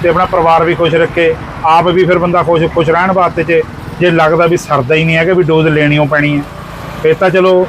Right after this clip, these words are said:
ਮੰਨਿਆ ਵੀ, ਪਰ ਸਾਰੇ ਵੀ ਖੁਸ਼ ਆ। ਜੇ ਹੋਰ ਨੂੰ, ਟੱਬਰ ਨੂੰ, ਸਾਰਿਆਂ ਨੂੰ ਦੁਖੀ ਕਰਕੇ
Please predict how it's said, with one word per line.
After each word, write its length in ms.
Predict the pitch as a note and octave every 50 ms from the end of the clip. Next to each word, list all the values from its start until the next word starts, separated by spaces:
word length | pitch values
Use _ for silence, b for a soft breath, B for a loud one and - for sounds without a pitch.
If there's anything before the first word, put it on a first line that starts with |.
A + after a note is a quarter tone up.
| - D#3+
ਮੰਨਿਆ 480 | E3 D#3 D#3 D#3 D#3+ D#3 D#3+ E3 E3 D#3+
ਵੀ, 120 | E3 F3
ਪਰ 220 | F3 G3 F#3 F3+ D3+ D3+ -
ਸਾਰੇ 200 | D#3+ D3+ D#3 F3+
ਵੀ 80 | G3 F#3+
ਖੁਸ਼ 200 | E3+ F3 D#3+ E3
ਆ। 80 | E3
ਜੇ 120 | E3 F3 F3+
ਹੋਰ 260 | D#3+ D#3+ F3 F3+ F#3
ਨੂੰ, 200 | F#3 G3 F#3+ F#3 - - - - - - - - - - -
ਟੱਬਰ 260 | - D#3+ D#3 F3+ F#3
ਨੂੰ, 140 | F3+ F#3+ F#3
ਸਾਰਿਆਂ 220 | E3+ F3+ F#3 G3+ G#3
ਨੂੰ 140 | G#3 F#3
ਦੁਖੀ 240 | D3 E3 C#3+ E3 F3+
ਕਰਕੇ 540 | D#3 F3+ F#3+ E3 D3 F3 F3 F3 E3+ D#3+ D#3+